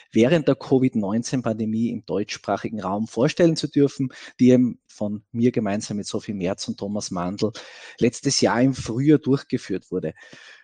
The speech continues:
Was war da so der Hintergrund, die Motivation? Gleich zu Beginn der Corona-Krise haben wir eben gesehen, dass doch ein sehr großer Bedarf an Informationen besteht.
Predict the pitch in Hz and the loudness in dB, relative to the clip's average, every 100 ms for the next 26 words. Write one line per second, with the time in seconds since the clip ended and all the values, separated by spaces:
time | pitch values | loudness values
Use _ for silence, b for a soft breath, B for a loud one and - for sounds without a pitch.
0 | - - - - 160 170 175 160 143 190 | -16 -6 -4 2 2 4 4 4 4 4
1 | 233 - 170 180 170 151 147 143 139 - | 4 2 2 2 2 2 2 2 2 0
2 | 120 107 175 208 139 147 - 156 - 139 | -2 0 0 0 0 0 -2 -6 -2 -2
3 | 190 190 - 131 120 170 - 147 160 165 | 0 0 0 0 2 0 0 0 2 0
4 | 135 135 135 131 131 - 107 131 147 - | 0 0 0 0 -2 -2 0 0 -2 -2
5 | 143 151 139 - 139 123 127 170 - 165 | -2 0 -2 -2 -4 0 2 2 2 0
6 | 139 87 92 143 - 135 135 127 127 123 | 0 0 0 0 -2 -2 -2 -2 -2 -2
7 | - 110 143 139 117 - - 110 143 214 | -2 -2 0 -2 -4 -6 -6 0 2 2